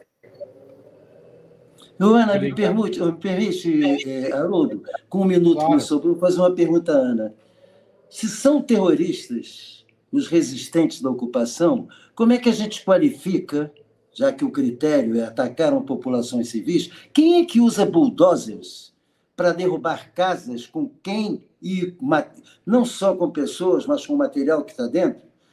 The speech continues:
Speaker 1: e que é capaz de criar qualquer, fazer qualquer atrocidade para ocupar um espaço que pertence a um árabe que no dia seguinte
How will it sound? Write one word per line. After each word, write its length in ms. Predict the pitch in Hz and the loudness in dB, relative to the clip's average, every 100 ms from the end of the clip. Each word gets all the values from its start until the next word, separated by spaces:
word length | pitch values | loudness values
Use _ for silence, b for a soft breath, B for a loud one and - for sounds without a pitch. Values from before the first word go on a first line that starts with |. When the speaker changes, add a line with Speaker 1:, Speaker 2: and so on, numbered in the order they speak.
| _ - | _ -8
Speaker 1:
e 100 | 147 | -4
que 140 | 196 | 0
é 80 | 190 | 2
capaz 420 | 185 180 190 - | 2 2 0 0
de 80 | 143 | -8
criar 340 | - 151 151 | -8 -6 -6
qualquer, 760 | 170 196 180 196 214 165 - _ | -4 -4 -4 -2 0 0 -2 _
fazer 300 | 196 139 185 | -10 -8 -8
qualquer 440 | 185 - - 220 | -8 -8 -6 -4
atrocidade 840 | 196 - 165 - 123 175 160 - - b b | -4 -6 -14 -14 -8 -4 -4 -8 -20 b b
para 140 | 190 | -4
ocupar 480 | 214 208 180 202 208 | -2 -4 -6 -4 -4
um 40 | 170 | -4
espaço 640 | - - 190 - - - _ _ | -8 -4 -4 -4 -16 -20 _ _
que 120 | 165 | -12
pertence 600 | - 170 - - 196 185 | -6 -6 -6 -8 -8 -6
a 60 | 165 | -6
um 100 | 160 | -4
árabe 300 | 185 180 139 | -4 -4 -6
que 120 | 165 | -10
no 100 | 160 | -10
dia 140 | 104 | -10
seguinte 680 | - - - 202 160 - | -10 -10 -6 -2 -2 -4